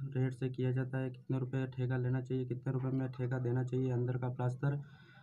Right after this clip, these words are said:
जो कि पूरी डिटेल के साथ बताएंगे दोस्तों। अगर वीडियो अच्छा लगे तो लाइक करें, शेयर करें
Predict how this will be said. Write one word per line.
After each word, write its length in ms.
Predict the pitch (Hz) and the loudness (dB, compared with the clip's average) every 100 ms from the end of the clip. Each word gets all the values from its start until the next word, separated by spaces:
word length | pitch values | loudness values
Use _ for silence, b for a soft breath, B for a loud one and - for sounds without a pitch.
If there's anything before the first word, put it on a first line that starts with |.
| B 131 | B 2
जो 100 | 127 | 4
कि 80 | 131 | 4
पूरी 200 | 127 139 | 4 2
डिटेल 240 | 120 127 127 | 2 2 2
के 100 | 131 | 0
साथ 240 | 135 127 | 0 0
बताएंगे 380 | 127 131 131 127 | 0 0 0 0
दोस्तों। 280 | 127 127 123 | 0 0 0
अगर 140 | 120 | 0
वीडियो 220 | 113 123 | 0 2
अच्छा 180 | 123 131 | 2 0
लगे 220 | 127 127 127 | 0 2 2
तो 120 | 123 113 | 0 0
लाइक 220 | 117 123 | -2 -2
करें, 320 | 127 127 127 123 | 0 0 0 -2
शेयर 260 | 123 123 | -2 -2
करें 220 | 123 123 | 0 0